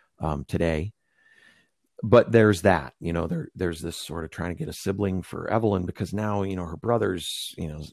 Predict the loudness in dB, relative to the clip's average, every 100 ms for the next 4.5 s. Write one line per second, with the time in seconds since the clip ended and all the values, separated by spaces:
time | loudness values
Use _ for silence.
0 | _ -8 -8 -8 -8 -4 -2 0 0 -2
1 | -2 -4 -4 -6 -6 -6 -6 -6 -10 _
2 | _ -20 -20 -20 _ _ _ -20 _ 2
3 | 4 4 6 6 8 8 8 6 2 0
4 | 0 4 6 6 4